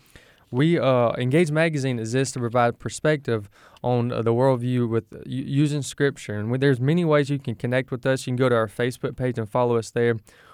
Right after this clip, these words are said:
or just go to engage magazine dot net,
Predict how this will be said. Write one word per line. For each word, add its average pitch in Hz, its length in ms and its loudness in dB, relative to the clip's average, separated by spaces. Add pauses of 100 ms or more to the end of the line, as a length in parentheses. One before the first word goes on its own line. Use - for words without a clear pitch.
(100)
or 170 140 4
just 170 200 -2
go 165 120 4
to 147 80 -2
engage 131 300 2
magazine 120 640 0
dot 120 280 2
net, 117 420 0